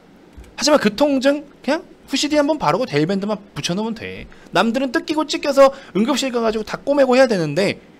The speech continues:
우리는 그냥 잠깐 스크래치 난 거야, 그냥. 무슨 말인지 알겠죠? 그래서 여러분들께 드리고 싶은 이야기 뭐냐? 올바른 투자를 하고 싶으시면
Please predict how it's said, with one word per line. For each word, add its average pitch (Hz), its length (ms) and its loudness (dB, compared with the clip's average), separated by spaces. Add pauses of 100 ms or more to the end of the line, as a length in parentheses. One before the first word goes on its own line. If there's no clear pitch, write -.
우리는 269 240 -2
그냥 202 300 0 (840)
잠깐 247 240 -2
스크래치 - 440 -2
난 110 200 -6
거야, 113 220 -4
그냥. 95 200 -18 (720)
무슨 214 220 -4
말인지 202 300 0
알겠죠? 117 400 -6 (840)
그래서 233 560 6 (160)
여러분들께 202 360 2
드리고 143 160 -4
싶은 151 220 -6
이야기 131 160 -4
뭐냐? 107 280 -10 (600)
올바른 254 320 8
투자를 254 300 4
하고 233 140 0
싶으시면 160 600 -2